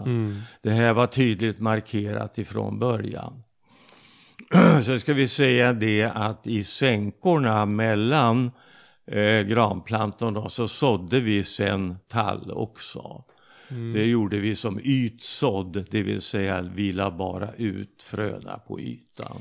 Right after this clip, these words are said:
Speaker 1: För annars var det en, en myllsådd, eh, på det området.
Speaker 2: Annars var det en myllsådd över kullarna,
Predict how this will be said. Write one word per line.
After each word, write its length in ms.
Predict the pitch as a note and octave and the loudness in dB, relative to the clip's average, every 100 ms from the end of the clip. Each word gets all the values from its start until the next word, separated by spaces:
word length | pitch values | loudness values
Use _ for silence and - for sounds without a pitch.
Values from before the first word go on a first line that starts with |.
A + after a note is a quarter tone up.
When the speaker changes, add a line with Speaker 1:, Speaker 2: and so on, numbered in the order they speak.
| A#2 C3+ _ _ | -16 -20 _ _
Speaker 1:
För 80 | C3+ | 2
annars 320 | B2 D3 C#3 | 2 2 -2
var 240 | C3+ E3 B2+ | -2 -2 -2
det 80 | |
en, 200 | A#2+ A#2 | -2 -6
en 200 | C3+ A2+ | -8 -8
myllsådd, 840 | A#2 A#2 A#2 - E3 B2+ A2+ A2 A2+ | -6 -4 -4 -4 -4 -4 -6 -10 -10
eh, 400 | A2 - - A#2+ - _ _ | -10 -10 -10 -12 -16 _ _
på 120 | B2 | -10
det 100 | A2+ | -8
området. 520 | A2 A2+ A2+ C3 - _ _ - - - | -10 -10 -12 -14 -20 _ _ -20 -20 -10
Speaker 2:
Annars 380 | A2+ A#2 B2 A2 | -6 -4 -4 -2
var 220 | A2+ G#2 | -2 -2
det 100 | G#2+ | -2
en 100 | G#2+ | -2
myllsådd 640 | A2+ G#2 F#2+ - A#2 G#2 - | -4 -6 -10 -4 -2 -2 -8
över 320 | G#2+ G#2+ G#2+ | -10 -10 -12
kullarna, 640 | - A2 G#2+ F2+ F2+ F2+ | -6 -6 -8 -14 -16 -18